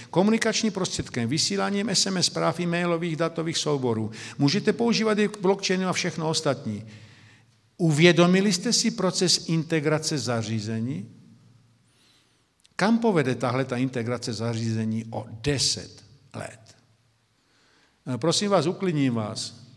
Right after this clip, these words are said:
žádnej čip ve vašem mozku to nebude. Je to zbytečné. Zavedu něco jiného.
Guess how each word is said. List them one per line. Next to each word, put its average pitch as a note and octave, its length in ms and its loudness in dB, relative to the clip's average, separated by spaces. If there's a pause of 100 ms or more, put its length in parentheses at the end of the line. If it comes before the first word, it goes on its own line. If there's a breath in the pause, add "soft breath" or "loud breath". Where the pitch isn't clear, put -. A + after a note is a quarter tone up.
žádnej D#3 840 2 (1080 soft breath)
čip - 260 2
ve D3 60 0
vašem D3+ 420 4
mozku D#3 340 -2
to C#3+ 140 -2
nebude. C#3+ 380 -4 (1800 soft breath)
Je A2 120 -6
to A2+ 120 -4
zbytečné. G2 720 -8 (1500 soft breath)
Zavedu C#3+ 360 -2
něco A3+ 260 -2
jiného. G3+ 420 -4